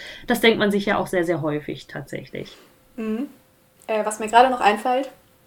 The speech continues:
Speaker 2: das ist eigentlich eine Produktion von Joyn, von dem Streamingdienst von Pro sieben. Die kommt jetzt aber im Free T V. Jeden Mittwoch kommen von Viertel nach acht bis, ich glaube,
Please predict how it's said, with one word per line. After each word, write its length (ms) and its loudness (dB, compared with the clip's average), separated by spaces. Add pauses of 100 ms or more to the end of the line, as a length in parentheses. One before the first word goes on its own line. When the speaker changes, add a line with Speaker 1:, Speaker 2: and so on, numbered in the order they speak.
(600)
Speaker 2:
das 180 0
ist 160 -6
eigentlich 440 4
eine 100 -6
Produktion 580 -6
von 360 -8
Joyn, 520 4
von 180 -8
dem 120 -6
Streamingdienst 720 -8
von 340 -6 (420)
Pro 140 -6
sieben. 220 -4
Die 80 -4
kommt 220 2
jetzt 180 2
aber 120 0
im 80 -6
Free 180 -6
T 160 -8
V. 80 -8
Jeden 500 -6
Mittwoch 560 4
kommen 320 -4
von 180 -6
Viertel 220 -4
nach 120 -6
acht 260 -2
bis, 120 -6
ich 120 -18
glaube, 360 -4